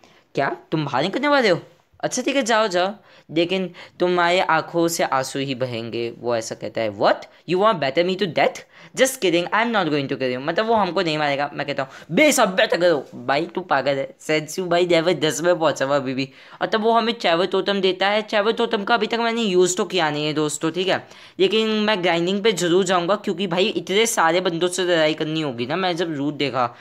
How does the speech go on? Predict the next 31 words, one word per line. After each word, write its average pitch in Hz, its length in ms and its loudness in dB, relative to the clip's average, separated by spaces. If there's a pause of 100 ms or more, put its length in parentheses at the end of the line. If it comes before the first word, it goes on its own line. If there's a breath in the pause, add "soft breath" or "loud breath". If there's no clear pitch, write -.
(340 loud breath)
पूरे 208 160 2
का 202 60 0
पूरे 208 200 4
भूतों 143 300 -2
से 170 140 -4
भरा 147 220 2
पड़ा 127 280 0
है, 107 240 -4 (400 soft breath)
ठीक 180 140 0
है। 139 420 -4 (140)
और 190 80 2
तब 214 200 -2
गाइस 247 380 -2
आखिर 156 300 -2
में 202 160 -4
मेरा 190 340 -4
दिल 160 320 -2
बहुत 139 260 -4
ज़ोर 143 140 -6
ज़ोर 143 140 -8
से - 140 -12
धड़क 113 300 -12
रहा 120 100 -6
था 135 120 -14
कि 147 140 -14
भाई 160 180 -12
जिम 127 320 -12
के 123 140 -10
अंदर 135 180 -8
कौन 98 320 -16
होगा। 101 220 -10